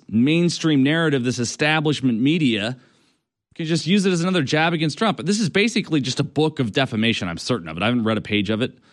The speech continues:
but I'm certain that it's just page after page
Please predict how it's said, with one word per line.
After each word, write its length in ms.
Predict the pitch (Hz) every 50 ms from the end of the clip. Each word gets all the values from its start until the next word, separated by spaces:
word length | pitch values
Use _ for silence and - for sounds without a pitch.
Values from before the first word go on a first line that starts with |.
| _ - -
but 80 | - 120
I'm 120 | 113 110
certain 460 | - - - - 170 - - 127 113
that 140 | 113 107 104
it's 100 | 98 -
just 220 | - 110 - -
page 400 | - 123 127 139 143 143 143 -
after 260 | 113 117 120 - 110 92
page 480 | - - 107 107 104 104 104 - -